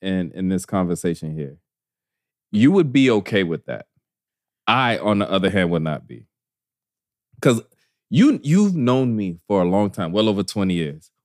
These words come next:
When have you ever seen me juggle women? It's never been something I did.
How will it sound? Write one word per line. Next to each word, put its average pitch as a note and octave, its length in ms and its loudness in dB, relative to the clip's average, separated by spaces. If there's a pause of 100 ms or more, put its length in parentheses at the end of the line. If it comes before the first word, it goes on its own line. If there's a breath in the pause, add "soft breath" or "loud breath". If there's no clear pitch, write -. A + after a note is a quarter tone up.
When B2+ 160 2
have A#2+ 180 2
you G#2+ 140 2
ever G2+ 200 0
seen G2 220 -2
me F2+ 100 0
juggle D#2+ 380 -4
women? C#2+ 300 -16 (1040)
It's G#2+ 160 -4
never G#2+ 320 2
been G2 200 0
something F2 400 -6
I D#2 120 -2
did. C2 280 -14